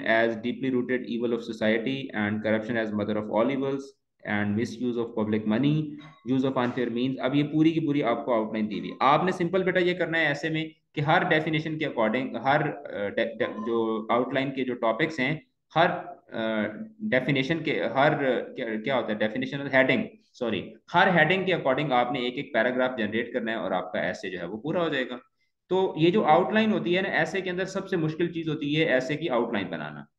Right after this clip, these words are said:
तो outline जो है ना वो board वालों ने, अ,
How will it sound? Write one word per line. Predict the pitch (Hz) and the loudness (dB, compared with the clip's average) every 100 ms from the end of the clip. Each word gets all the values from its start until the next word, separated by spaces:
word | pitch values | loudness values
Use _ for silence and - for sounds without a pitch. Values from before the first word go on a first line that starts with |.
| _ _ _ | _ _ _
तो | 147 151 151 156 151 - - | -2 0 4 4 4 0 2
outline | 160 180 196 202 | 4 4 0 0
जो | 170 | 0
है | 143 | 0
ना | 147 | 0
वो | 151 | -2
board | 123 131 135 | -2 -2 0
वालों | 131 131 | 0 0
ने, | 135 156 - - _ _ - | -2 -4 -8 -20 _ _ -14
अ, | 90 107 101 | -6 -4 -4